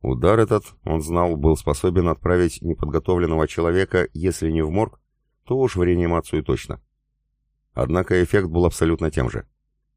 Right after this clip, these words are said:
Он попробовал еще несколько раз, меняя вектора и динамику фокусировки удара, пока не сдался. «А я так смогу?» —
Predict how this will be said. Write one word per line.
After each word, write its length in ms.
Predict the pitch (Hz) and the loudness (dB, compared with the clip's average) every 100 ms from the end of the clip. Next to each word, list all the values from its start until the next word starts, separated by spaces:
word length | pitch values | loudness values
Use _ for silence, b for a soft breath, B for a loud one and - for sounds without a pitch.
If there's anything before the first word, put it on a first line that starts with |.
| _ | _
Он 240 | - 69 90 | -2 0 2
попробовал 580 | 104 95 104 101 101 104 | 0 2 2 4 4 2
еще 280 | 98 - | 2 2
несколько 440 | 92 73 - 69 87 | 2 0 -2 -2 0
раз, 300 | 95 85 - | 0 0 -2
меняя 440 | 67 78 82 80 | 0 2 2 2
вектора 540 | 76 78 - 85 98 85 | 2 0 0 2 4 2
и 60 | |
динамику 480 | 67 80 87 85 - | 2 0 0 -2 -4
фокусировки 680 | 78 76 80 - 85 - 80 | -6 -6 -6 -2 -2 -2 -4
удара, 420 | 80 78 60 53 _ _ - | 0 0 0 -4 _ _ -6
пока 260 | 107 - | -2 0
не 100 | 80 | 0
сдался. 420 | 71 62 55 - - _ _ _ _ _ _ _ _ _ _ _ - | 0 -2 -4 -6 -16 _ _ _ _ _ _ _ _ _ _ _ -6
«А 140 | 67 | -2
я 220 | 71 78 | 2 2
так 220 | 71 65 | 0 -4
смогу?» — 520 | - 65 65 62 95 | -4 -4 -2 0 0